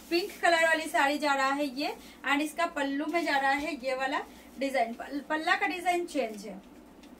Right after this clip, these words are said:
अभी इसकी price जा रहा है सिक्स नाइन नाइन, कागज टनियन है, सिक्स नाइन नाइन। इतनी soft साड़ी है, body hugging साड़ी है। इसका भी color chart मैं फटाफट दिखा दूंगी, बहुत ज्यादा color chart नहीं है।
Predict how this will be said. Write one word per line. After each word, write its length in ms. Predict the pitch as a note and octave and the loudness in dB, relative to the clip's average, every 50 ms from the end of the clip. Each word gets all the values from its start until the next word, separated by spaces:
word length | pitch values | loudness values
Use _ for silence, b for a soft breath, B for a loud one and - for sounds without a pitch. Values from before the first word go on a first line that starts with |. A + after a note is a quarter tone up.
| - - - - - B B B B B B B B - | -20 -20 -20 -20 -20 B B B B B B B B -4
अभी 160 | C#4+ C#4 F4 | -2 -2 0
इसकी 200 | F#4+ F#4+ - G4 | -2 -2 -2 -4
price 360 | E4+ - E4+ D#4 D4+ E4 E4+ - | 2 4 6 6 6 4 4 2
जा 100 | F4 D#4 | 2 4
रहा 120 | D#4 D#4 | 4 4
है 160 | E4+ F4+ G4 | 4 2 0
सिक्स 300 | G4 - - E4 D4 - | -2 -4 -6 -6 -6 -4
नाइन 260 | D4 C#4+ C#4 C4+ C4 A#3+ | -2 -2 -2 -2 -2 -6
नाइन, 160 | A3 G#3 A3 | -8 -10 -8
कागज 320 | A3+ C4+ B3+ C4 D4 D4 D4 | -6 -4 -2 -2 -4 -4 -4
टनियन 280 | D4 C4+ C4 B3 A3+ | -4 -4 -4 -6 -8
है, 140 | G3+ F#3+ F#3+ G3+ - - - - - - - - - - - | -8 -10 -12 -14 -16 -20 -20 -20 -20 -20 -20 -20 -20 -18 -16
सिक्स 300 | - - F4 F#4 F4+ F4 | -8 -4 -4 -4 -4 -2
नाइन 280 | F4 F4 E4+ E4 E4+ E4 | 0 2 2 2 2 0
नाइन। 180 | E4+ D#4+ C#4 B3 C4 | 0 0 0 0 -2
इतनी 320 | D4+ D4+ - D4 F4+ G4+ G#4 | -4 -4 -4 -4 -6 -6 -4
soft 360 | G4+ - E4 D#4+ D#4+ - - | -2 2 2 2 2 0 -2
साड़ी 320 | - - D#4+ D4 C#4 C#4 D#4+ | -4 0 2 2 2 2 2
है, 200 | D#4+ D#4 D#4+ D#4 | 2 0 2 2
body 240 | C#4 C4 C4+ C#4 D4+ | 2 0 0 2 2
hugging 300 | D#4 D4+ C#4 D4 D#4 D#4 - | 0 0 0 -2 -4 -4 -4
साड़ी 220 | C#4+ C4+ C#4+ C#4+ | -4 -4 -2 -2
है। 80 | D#4 D4+ | -2 -2
इसका 280 | C4+ C4+ - - D4+ D4+ | -4 -6 -8 -6 -6 -6
भी 120 | - F4 - - | -6 -8 -6 -2
color 240 | C4+ B3 B3+ C4 C4 - | 0 0 0 0 0 -2
chart 160 | D4 C#4+ C4 | -6 -8 -6
मैं 140 | C#4 D4 D4+ | -4 -4 -4
फटाफट 380 | D4 C4+ - B3+ C4 C4+ C#4 B3+ | -4 -4 -6 -6 -6 -6 -8 -10
दिखा 260 | A#3+ C4+ - C#4+ C#4 | -10 -10 -10 -8 -8
दूंगी, 340 | C4 C#4 C4+ C4+ D4 E4 G#4 B B B B B B - - | -8 -8 -8 -8 -8 -8 -8 B B B B B B -6 -2
बहुत 280 | B3+ C#4 D4+ D4+ D4 - | 2 4 4 4 4 2
ज्यादा 300 | C#4 C4 B3+ B3+ C#4+ C#4+ | 2 0 2 0 0 -2
color 260 | - C#4 B3+ B3+ B3+ B3+ - | -2 -2 -2 -2 -2 -4 -4
chart 180 | C#4 B3+ A#3+ | -4 -4 -4
नहीं 380 | B3 A#3 A#3+ B3+ C#4 D4 D4+ D4+ | -6 -8 -6 -2 0 2 2 2
है। 220 | C#4+ D4 D4+ D#4+ | 4 2 0 0